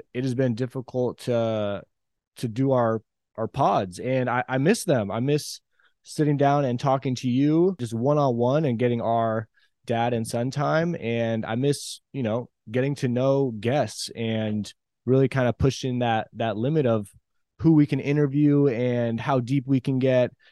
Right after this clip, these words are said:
and the stories we're able to share. So I'm now making a concerted effort that, yeah, whether or not we have a guest or not, we will continue to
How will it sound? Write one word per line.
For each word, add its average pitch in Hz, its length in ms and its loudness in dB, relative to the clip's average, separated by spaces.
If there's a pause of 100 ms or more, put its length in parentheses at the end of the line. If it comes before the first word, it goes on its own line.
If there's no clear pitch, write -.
(140)
and 120 200 0
the 110 60 0
stories 135 460 4
we're 123 80 6
able 123 240 2
to 123 40 2
share. 120 480 2
So 113 640 2 (160)
I'm 131 160 -4
now 151 200 0
making 147 340 -2
a 131 140 0
concerted 139 500 -2
effort 139 300 0
that, 113 280 -2 (360)
yeah, 180 140 4
whether 165 240 6
or 170 40 6
not 170 160 6
we 151 100 6
have 156 200 4
a 127 40 2
guest 143 400 2
or 135 80 4
not, 139 440 4
we 123 180 2
will 143 160 6
continue 135 560 2
to 117 460 2